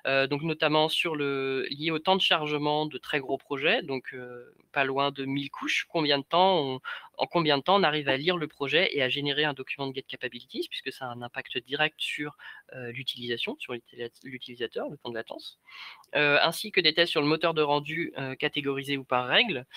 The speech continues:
Euh, là, je me suis, donc en écrivant les tests, je me suis rendu compte, euh, avant-hier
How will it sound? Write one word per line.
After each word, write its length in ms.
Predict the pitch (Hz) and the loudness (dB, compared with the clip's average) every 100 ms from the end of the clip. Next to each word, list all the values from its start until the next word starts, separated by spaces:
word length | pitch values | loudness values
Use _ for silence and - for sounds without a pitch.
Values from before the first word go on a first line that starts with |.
| - - - | -12 -8 -2
Euh, 100 | 131 | 2
là, 140 | 156 | 2
je 60 | 160 | 0
me 60 | |
suis, 280 | 147 - - | 2 2 0
donc 180 | 135 139 | -4 -2
en 180 | 135 139 | 0 0
écrivant 300 | - 147 147 | -2 0 2
les 120 | 147 | 2
tests, 140 | 151 | 2
je 40 | 151 | 0
me 60 | |
suis 140 | 131 127 | -2 -4
rendu 180 | 127 131 | -6 -6
compte, 260 | 139 - | -10 -6
euh, 120 | 131 - | -6 -2
avant-hier 540 | 139 139 139 - 151 | -2 -2 -4 0 0